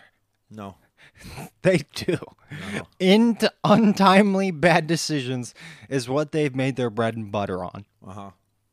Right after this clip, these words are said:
Speaker 2: No cap.
Speaker 1: Okay, what's the humidity in this room, <laughs> bro?
Speaker 2: I don't know. I told you you should go to Orlando.
Speaker 1: It's too damn musty.
Speaker 2: <laughs>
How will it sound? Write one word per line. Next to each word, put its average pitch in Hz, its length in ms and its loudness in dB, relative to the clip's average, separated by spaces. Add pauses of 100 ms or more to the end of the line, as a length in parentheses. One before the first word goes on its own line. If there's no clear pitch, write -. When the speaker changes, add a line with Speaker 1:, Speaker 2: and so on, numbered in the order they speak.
(1200)
Speaker 2:
No 190 220 4
cap. 226 400 0
Speaker 1:
Okay, 139 160 -8
what's 160 280 -8
the 226 60 -10
humidity 120 640 -14
in 104 120 -18
this 101 280 -16
room, 117 360 -12
<laughs> - 80 -20
bro? 120 100 -18 (1000)
Speaker 2:
I 139 340 -6
don't 120 160 -2
know. 92 220 -10
I - 1500 -20
told 110 340 -12
you 98 100 -16
you - 60 -18
should - 260 -20
go - 100 -20
to 87 100 -14
Orlando. 90 600 -16 (1000)
Speaker 1:
It's - 160 -20
too - 300 -12
damn 104 520 -16
musty. 90 520 -16
Speaker 2:
<laughs> - 80 -20